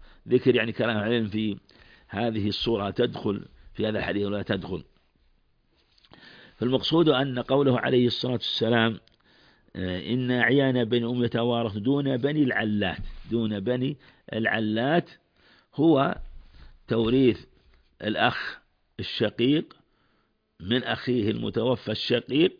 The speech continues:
دون إخوته من أبيه، لأن هذا الإرث يكون بالتعصيب، وهذا محل إجماع من أهل العلم.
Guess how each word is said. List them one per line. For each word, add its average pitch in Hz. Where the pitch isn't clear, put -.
دون 151
إخوته 127
من 143
أبيه، 143
لأن 113
هذا 113
الإرث 117
يكون 113
بالتعصيب، 107
وهذا 147
محل 143
إجماع 117
من 117
أهل 107
العلم. 101